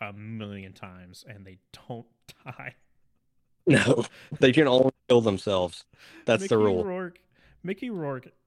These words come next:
Speaker 1: gets obliterated at the beginning of his little segment, gets run
Speaker 2: Yep.
Speaker 1: over eight times,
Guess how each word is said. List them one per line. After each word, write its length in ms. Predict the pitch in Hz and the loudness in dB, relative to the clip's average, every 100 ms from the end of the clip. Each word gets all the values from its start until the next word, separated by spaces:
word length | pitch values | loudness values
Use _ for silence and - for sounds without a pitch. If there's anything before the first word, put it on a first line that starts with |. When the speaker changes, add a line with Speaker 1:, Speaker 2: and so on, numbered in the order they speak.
| _ | _
Speaker 1:
gets 380 | 139 117 - - _ _ _ _ _ _ _ _ _ | -10 -10 -12 -20 _ _ _ _ _ _ _ _ _
obliterated 1080 | 123 123 123 123 139 139 117 98 95 98 98 _ _ _ _ - | -16 -12 -10 -4 -2 -2 -4 -10 -16 -18 -20 _ _ _ _ -20
at 100 | 110 | -16
the 60 | |
beginning 500 | 113 120 113 101 98 104 | -14 -14 -12 -14 -14 -18
of 120 | 101 | -14
his 240 | 110 104 | -12 -12
little 200 | 104 98 | -16 -20
segment, 440 | - 104 101 98 101 _ _ _ _ _ _ | -16 -16 -16 -20 -20 _ _ _ _ _ _
gets 240 | 170 - | -14 -12
run 260 | 135 131 131 | -12 -10 -8
Speaker 2:
Yep. 80 | - | -4
Speaker 1:
over 500 | 123 117 110 98 92 _ _ _ _ _ - | -4 -4 -10 -16 -18 _ _ _ _ _ -8
eight 300 | 123 135 - | -6 -6 -10
times, 680 | - 113 95 95 104 - | -16 -16 -16 -18 -20 -20